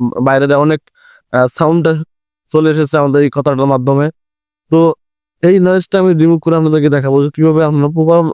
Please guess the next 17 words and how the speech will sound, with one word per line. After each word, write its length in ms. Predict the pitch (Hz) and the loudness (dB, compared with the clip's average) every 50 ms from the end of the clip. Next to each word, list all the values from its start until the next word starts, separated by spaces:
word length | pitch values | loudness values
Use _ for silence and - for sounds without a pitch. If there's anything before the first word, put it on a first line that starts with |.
| - _ - | -8 _ -2
ওয়েতে 420 | 147 165 170 135 - 147 143 143 - _ _ _ _ _ _ - 127 | 0 2 2 0 0 -2 -2 -2 -2 _ _ _ _ _ _ -4 -2
নয়েজটা 340 | 139 147 143 131 - 151 139 | 0 0 0 -2 -2 -2 -2
রিমুভ 240 | 139 143 135 123 - - | 0 0 0 -2 -4 -4
করবেন। 260 | 113 98 - 85 - - _ _ _ _ _ _ _ _ _ _ _ _ _ _ - | -6 -6 -6 -6 -10 -12 _ _ _ _ _ _ _ _ _ _ _ _ _ _ -2
তো 180 | 127 131 127 120 - _ _ _ _ _ - | 0 0 0 0 -2 _ _ _ _ _ -2
এর 100 | 143 156 | -2 0
জন্য 160 | 160 180 190 | 0 0 0
আমাকে 240 | 185 190 185 190 190 | 2 2 2 2 2
যে 140 | 170 165 165 | 2 0 0
কাজটি 300 | 160 160 156 - - 165 | -2 -4 -6 -4 -4 -2
করতে 260 | 151 151 139 - 151 | -2 -2 -2 0 0
হবে 100 | 147 160 | 0 0
সেটি 240 | - 160 147 143 147 | 0 -2 -2 0 2
হলো, 280 | 143 135 139 151 180 254 - _ _ _ _ _ _ _ 131 | 2 2 2 0 -2 -4 -8 _ _ _ _ _ _ _ -2
এখানে 160 | 139 147 151 147 147 | -2 0 0 0 0
দেখেন 140 | 147 147 147 | 0 0 2
যে 100 | 151 | 2